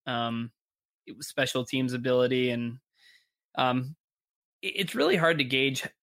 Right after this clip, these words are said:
how well he did as a receiver based on the quarterbacks that he was, you know, being paired up with. So, I mean, I, I, I won't, I won't hold that against them, but I think everybody just assumed that the Lions would, you know,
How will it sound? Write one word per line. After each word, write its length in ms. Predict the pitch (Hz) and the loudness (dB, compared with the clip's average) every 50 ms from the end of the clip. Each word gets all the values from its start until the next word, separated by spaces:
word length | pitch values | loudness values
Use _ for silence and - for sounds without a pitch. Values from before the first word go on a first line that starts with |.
| _ _ _ _ _ | _ _ _ _ _
how 500 | - - 147 143 143 139 135 135 135 - - | -4 0 2 4 4 4 4 2 2 -2 -6
well 520 | 143 151 131 131 131 127 131 135 135 139 | -8 -6 -2 2 2 4 4 4 4 2
he 160 | 135 - 143 | 0 -2 -2
did 180 | 135 143 139 131 | 0 0 2 2
as 140 | 135 127 131 | 2 0 0
a 40 | 127 | 0
receiver 640 | 127 127 123 - 139 135 127 135 135 139 131 - | -2 -2 -2 0 0 0 2 2 2 0 0 -2
based 300 | - 135 127 123 - - | -2 -2 -2 -2 0 0
on 360 | 127 123 123 120 123 123 123 117 _ | 0 0 0 0 -2 -4 -4 -6 _
the 80 | 123 | -10
quarterbacks 600 | - - 135 131 127 135 127 135 131 139 139 - | -6 -2 0 0 2 2 2 4 2 2 0 0
that 160 | - 139 135 110 | -2 -2 -2 0
he 140 | 143 143 | 0 0
was, 360 | 135 135 135 135 127 - - - | 0 2 0 0 -2 -4 -10 -8
you 120 | - 143 135 | -4 -2 -2
know, 160 | 131 127 131 151 - _ _ _ _ _ _ _ | -2 -2 -4 -8 -16 _ _ _ _ _ _ _
being 220 | 143 143 135 139 135 | 0 2 2 0 0
paired 280 | - 147 135 135 135 | 2 2 2 4 4
up 160 | 131 127 - | 2 2 2
with. 200 | 143 139 135 - - _ _ _ _ _ - _ _ _ _ | 0 -2 -2 -4 -10 _ _ _ _ _ -20 _ _ _ _
So, 400 | - - - 139 127 123 120 117 - _ _ _ _ _ _ _ _ _ _ _ _ | -12 -2 0 2 2 2 0 -2 -8 _ _ _ _ _ _ _ _ _ _ _ _
I 60 | 151 | 0
mean, 320 | 143 135 131 127 131 156 - _ | 2 2 2 0 -2 -6 -12 _
I, 140 | - 147 135 | -4 -2 -2
I, 160 | - - 143 156 | 0 2 2 2
I 140 | - - 156 | 4 4 4
won't, 240 | 156 151 143 135 - - _ _ | 4 4 2 0 -4 -12 _ _
I 80 | - 180 | 2 4
won't 220 | 208 196 - 135 | 4 4 4 2
hold 140 | 147 147 143 | 2 2 4
that 120 | 143 131 | 4 4
against 300 | 131 127 135 131 131 - | 4 2 0 0 0 0
them, 140 | 147 143 143 | 2 2 4
but 100 | 135 139 | 4 4
I 80 | 135 135 | 4 4
think 180 | - 170 143 | 2 2 2
everybody 460 | 139 131 127 135 127 135 135 135 135 131 | 2 0 0 2 2 4 4 4 2 2
just 200 | 127 127 - - | -2 -6 -6 -8
assumed 360 | 120 - - 135 131 131 131 | -8 -4 -2 0 0 0 0
that 80 | 127 | 0
the 60 | - 131 | -2 -2
Lions 280 | 131 127 123 127 - | -2 0 -2 -2 -4
would, 180 | 135 123 127 - _ _ _ _ _ | -6 -8 -10 -12 _ _ _ _ _
you 80 | 143 | 0
know, 200 | 127 120 113 - | 0 0 -2 -4